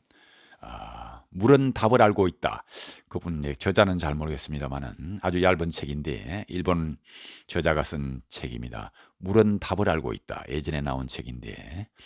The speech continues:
이 내용에는 보면, 어, 어제에 이어서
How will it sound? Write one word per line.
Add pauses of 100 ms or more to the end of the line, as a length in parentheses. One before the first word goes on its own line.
(340)
이
내용에는
보면, (140)
어,
어제에
이어서